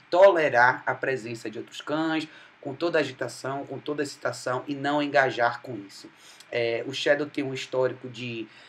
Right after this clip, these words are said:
maus encontros com outros cães, infelizmente ele teve muita aproximação invasiva da forma errada,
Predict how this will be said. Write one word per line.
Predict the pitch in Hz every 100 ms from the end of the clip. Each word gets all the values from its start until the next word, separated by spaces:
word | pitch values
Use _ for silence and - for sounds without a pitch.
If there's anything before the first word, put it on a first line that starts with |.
| - -
maus | 147 160 151 151 143
encontros | 131 - 160 160 147 -
com | 127
outros | 113 123
cães, | - 160 175 170 151
infelizmente | 151 151 139 135 131 -
ele | -
teve | 147 131
muita | 131 147
aproximação | 147 131 - 135 131 123
invasiva | 123 131 107 113
da | - 120
forma | 123 123
errada, | 135 127 131 139